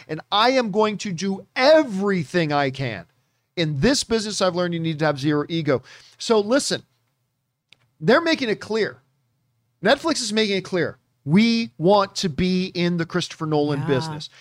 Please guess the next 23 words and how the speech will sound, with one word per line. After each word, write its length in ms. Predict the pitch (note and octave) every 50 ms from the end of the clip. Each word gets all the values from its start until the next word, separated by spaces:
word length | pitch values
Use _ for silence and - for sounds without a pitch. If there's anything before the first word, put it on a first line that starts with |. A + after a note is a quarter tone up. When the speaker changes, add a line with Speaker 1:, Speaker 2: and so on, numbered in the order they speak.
| - _ -
Speaker 1:
Now, 160 | G3+ G#3 G#3+
of 120 | G#3+ G#3
course, 380 | - - C4 B3 A#3+ G#3 - - - _ _ _
every 260 | - G#3 A3 G3 G#3 G3
studio 680 | - - - F3+ F3 E3 C#3+ D3 C#3+ C3+ B2+ B2+ C3 -
wants 320 | C#3+ D3 D3+ D3+ C#3+ -
in 80 | D3 C#3+
the 60 | C3+ C3
Christopher 320 | C#3 C#3+ C3+ - - C#3+
Nolan 260 | C3 B2 A#2 A2 G#2+
business. 360 | G2+ G2+ F#2 - G2 F#2+ - -
Obviously, 560 | - F3 F3 F3 D#3 C#3+ C3 - C#3 B2+ A#2
they, 220 | A2 A2 A2 G#2+
they 200 | - - C3 B2+
do. 200 | A#2 A2 G2+ F2+ - _ - - - - _ -
The 200 | D3+ F#3 F#3+ E3
hiccup 400 | C#3+ F3+ A#3 A#3 - A#3 A#3 -
and 120 | G3+ F#3+
the 60 | F#3+
stumble 460 | F3+ - - - F#3+ F#3+ F#3+ G3 F#3
with 180 | E3+ D#3+ D3+ -
Tenet 380 | - - - F#3+ F#3+ F#3+ - -
notwithstanding, 760 | E3+ E3+ F3 F3 D#3+ - - - D#3 C#3+ C#3 C#3+ C#3 C3+